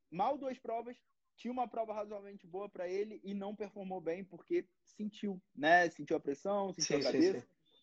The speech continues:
Speaker 1: Então,
Speaker 2: É.
Speaker 1: ele veio pra prova do, do Clean com corrida, né? Que foi o evento seis, bem,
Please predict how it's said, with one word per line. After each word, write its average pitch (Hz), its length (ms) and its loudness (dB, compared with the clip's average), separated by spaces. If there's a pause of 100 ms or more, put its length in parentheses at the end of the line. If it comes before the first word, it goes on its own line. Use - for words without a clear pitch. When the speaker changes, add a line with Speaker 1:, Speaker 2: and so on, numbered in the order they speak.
Speaker 1:
Então, 160 400 0
Speaker 2:
É. 131 160 12
Speaker 1:
ele 220 140 12
veio 220 260 0
pra 240 160 -2
prova 220 340 -4
do, 196 400 -8
do 160 480 -6
Clean 220 280 -10 (480)
com 175 120 -10
corrida, 202 480 -2 (120)
né? 180 240 -2
Que - 100 -18
foi 160 140 -4
o - 20 -2
evento 156 240 -8
seis, 165 420 -4 (920)
bem, 180 400 -4